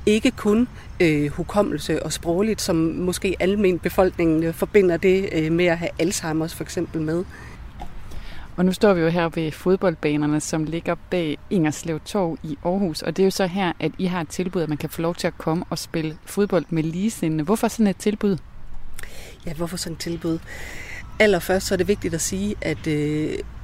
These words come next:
Speaker 1: alt det, vi laver i Demensfællesskabet Østjylland, det kommer fra deltagerne selv. Der er nogen, der, øh,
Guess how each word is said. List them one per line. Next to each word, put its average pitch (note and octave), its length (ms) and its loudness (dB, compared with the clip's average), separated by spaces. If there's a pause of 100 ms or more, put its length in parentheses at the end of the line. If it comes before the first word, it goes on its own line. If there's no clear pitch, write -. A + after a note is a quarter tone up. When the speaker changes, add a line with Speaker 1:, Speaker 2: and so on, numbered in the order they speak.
Speaker 1:
alt G#3 180 0
det, G3 120 0
vi G3+ 60 2
laver F3+ 360 2 (120)
i F3+ 40 -4
Demensfællesskabet E3+ 840 -2
Østjylland, E3 380 -4 (100)
det F#3+ 120 -2
kommer F#3+ 340 0 (140)
fra - 340 -6 (200)
deltagerne F#3+ 440 2
selv. A3 240 2 (1000)
Der G#3+ 60 8
er G#3 360 10
nogen, G#3+ 400 4
der, F3 320 6
øh, E3+ 140 0